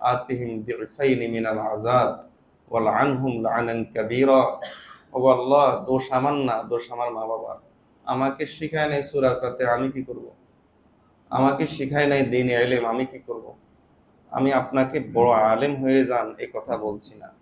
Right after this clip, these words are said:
কিন্তু আমি আপনাকে এই কথা অবশ্যই বলছি, মুসলমান হিসাবে জীবন যাপন করার জন্য যতটুকু ইলম, ততটুকু ইলম আপনি য-, বয়স আপনার যতই হোক না কেন,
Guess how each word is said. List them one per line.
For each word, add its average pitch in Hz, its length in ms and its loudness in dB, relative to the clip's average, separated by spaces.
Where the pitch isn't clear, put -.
কিন্তু 120 240 -4
আমি 123 240 2
আপনাকে 135 460 -2
এই 107 140 -2
কথা 110 200 -6
অবশ্যই 120 580 -2
বলছি, 113 540 -10
মুসলমান 160 580 2
হিসাবে 151 420 2
জীবন 113 320 -2
যাপন 107 360 -2
করার 107 340 -6
জন্য 135 480 -12
যতটুকু 120 540 -10
ইলম, 117 340 0
ততটুকু 131 500 -4
ইলম 123 520 0
আপনি 139 640 -6
য-, - 120 -4
বয়স 127 560 4
আপনার 139 360 -2
যতই 117 400 -2
হোক 143 220 -4
না 143 120 -2
কেন, 147 240 -8